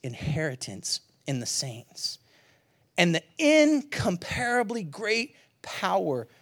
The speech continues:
for us who believe.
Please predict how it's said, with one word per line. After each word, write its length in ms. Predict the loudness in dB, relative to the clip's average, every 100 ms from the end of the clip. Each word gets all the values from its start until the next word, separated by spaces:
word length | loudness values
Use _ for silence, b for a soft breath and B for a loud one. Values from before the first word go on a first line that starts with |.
| b b
for 240 | -10 -8 2
us 600 | 2 2 0 -2 -4 -10 _ _ -10
who 140 | -8
believe. 720 | -6 -4 -4 -6 -10 -14